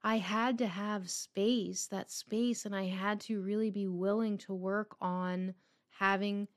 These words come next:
structure and stability to having a moral compass, aligning my decisions with that,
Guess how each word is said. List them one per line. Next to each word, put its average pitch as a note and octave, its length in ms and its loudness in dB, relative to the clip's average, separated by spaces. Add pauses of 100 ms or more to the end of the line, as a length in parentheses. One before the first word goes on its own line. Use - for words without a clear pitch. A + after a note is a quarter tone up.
structure G3 720 -4
and G3 140 -4
stability G3 720 -2
to F3 260 -10
having F#3 300 -2
a G3 40 -2
moral F#3 320 -2
compass, A3 640 -4
aligning F#3 480 -2
my G3 140 -2
decisions F#3+ 540 -4
with - 140 -10
that, A3 340 -4